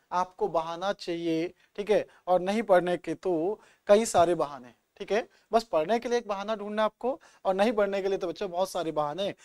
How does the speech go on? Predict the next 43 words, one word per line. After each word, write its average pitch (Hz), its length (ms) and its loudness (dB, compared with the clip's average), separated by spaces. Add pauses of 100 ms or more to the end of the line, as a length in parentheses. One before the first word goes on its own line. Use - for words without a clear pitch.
(120)
सबसे - 280 -2
बड़ा 156 220 2
क्या 151 200 -10
है 233 180 -4 (260)
कि 196 60 -4
मोबाइल 160 320 2
को 151 120 -12
हाथ 151 180 -10 (120)
पे 143 80 -8
ले 180 160 -2
लीजिएगा 208 460 4 (300)
और 151 140 -6
उसमें 208 440 -8 (300)
जहां 160 300 -2
आप 175 140 0
क्लास 190 320 4
देख 214 180 4
रहे 220 120 0
थे 220 140 0
वहां 143 240 -6
बगल 139 180 -6
पे 175 140 -8
एक 160 100 -6
ऐड 165 180 0
आता 170 240 0
है 170 140 -2 (240)
और 202 80 -4
उस 214 140 -8
ऐड 151 340 -4 (120)
को 175 120 -6
हम 151 180 -10
लोग 262 220 -4 (320)
भटक 202 240 8
जाते 135 340 -8
हैं, - 120 -20
ठीक 247 120 -8
है 269 60 2
ना। 226 140 -6 (340)
चलिएगा, 110 420 -2 (800)
नेक्स्ट 220 220 6
सवाल 202 240 10
देखिएगा 185 300 0
आपका 202 380 -4